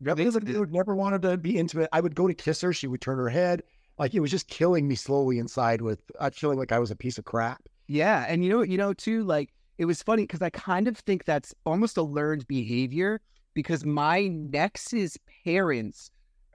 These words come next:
Speaker 2: her dad was super affectionate with her mom, and her mom would always be like, "Ew, get away."
Speaker 1: Yeah.
Speaker 2: And, and, like, now I, n-, having the f-, hindsight that I have, I look at her dad like that's what I would have been if I would have stayed in this for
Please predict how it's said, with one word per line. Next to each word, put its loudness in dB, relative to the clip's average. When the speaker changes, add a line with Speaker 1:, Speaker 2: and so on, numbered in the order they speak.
Speaker 2:
her 4
dad 2
was -6
super -2
affectionate -2
with -8
her 0
mom, 0
and 2
her -2
mom 2
would 0
always 0
be -14
like, -2
"Ew, 2
get 0
away." -2
Speaker 1:
Yeah. -2
Speaker 2:
And, 0
and, 2
like, 2
now 2
I, 2
n-, -4
having 2
the 0
f-, -10
hindsight 0
that 0
I -2
have, 0
I 4
look 0
at 4
her 0
dad 2
like -4
that's 0
what 2
I 6
would 0
have -2
been 2
if -2
I 2
would -2
have -10
stayed -2
in -4
this -20
for -20